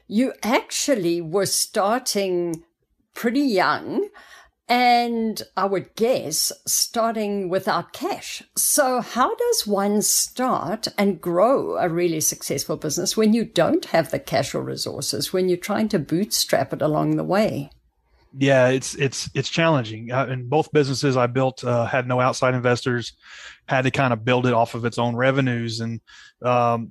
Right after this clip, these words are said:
Speaker 2: the first landscaping business I built to, to ten million a year in revenue with no outside debt either. And that was one of the only reasons I was able to
Speaker 1: Awesome.
Speaker 2: get it sold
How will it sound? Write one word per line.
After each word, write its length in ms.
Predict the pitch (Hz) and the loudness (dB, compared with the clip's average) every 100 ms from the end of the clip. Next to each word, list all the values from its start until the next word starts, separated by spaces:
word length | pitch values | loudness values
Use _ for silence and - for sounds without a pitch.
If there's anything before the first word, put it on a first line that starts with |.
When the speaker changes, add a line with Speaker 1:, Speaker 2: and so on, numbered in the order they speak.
| 123 | -4
Speaker 2:
the 120 | 127 | -4
first 340 | - 143 - | 2 2 2
landscaping 580 | 127 147 170 139 117 120 | 2 2 4 2 0 0
business 240 | 123 120 120 | 0 0 0
I 60 | |
built 260 | 117 120 - | 0 0 0
to, 220 | 113 110 | -2 -2
to 80 | - | -6
ten 200 | - 131 | -4 -2
million 200 | 123 123 | 0 0
a 40 | 120 | 0
year 160 | 120 | -2
in 60 | 117 | 0
revenue 340 | 127 127 123 | 0 0 -2
with 140 | 113 120 | -4 0
no 140 | 127 | 2
outside 400 | 120 - 113 107 | 2 0 -4 0
debt 260 | 143 147 - | 2 2 2
either. 300 | 131 143 113 | 0 0 0
And 100 | 113 | -2
that 100 | 139 | -2
was 100 | 127 | -2
one 140 | 127 | -2
of 40 | 131 | 0
the 40 | |
only 120 | 127 123 | 0 2
reasons 340 | 127 120 117 | 0 0 0
I 80 | 117 | 0
was 140 | 113 | 2
able 100 | 131 | 0
to 60 | 113 | 0
Speaker 1:
Awesome. 100 | 113 | 0
Speaker 2:
get 100 | 120 | 0
it 80 | - | -2
sold 680 | - - 160 214 127 90 | -4 0 4 4 2 -2